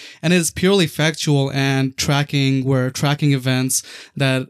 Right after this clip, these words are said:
uh, happen on an objective level. But as we kind of talked about, uh, all the emotional stuff, it can't be written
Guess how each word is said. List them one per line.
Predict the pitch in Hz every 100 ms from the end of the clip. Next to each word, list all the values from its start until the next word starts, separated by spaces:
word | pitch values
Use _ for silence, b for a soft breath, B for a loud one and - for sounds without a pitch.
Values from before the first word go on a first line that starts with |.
| -
uh, | 165
happen | - 165 170 160
on | 147
an | 139
objective | 135 123 151 147 - 127
level. | 127 131 123 127 -
But | 143 151 143 139
as | - 151 135 -
we | 156 143 151
kind | - 143
of | 127
talked | 151 147 151
about, | 131 131 127 135 135
uh, | 147 135 127 127 120 B B
all | 147 175
the | 165
emotional | 151 165 - 147
stuff, | - - 139 135 -
it | 143
can't | - 151 160 147
be | 139
written | 127 143 156 135 135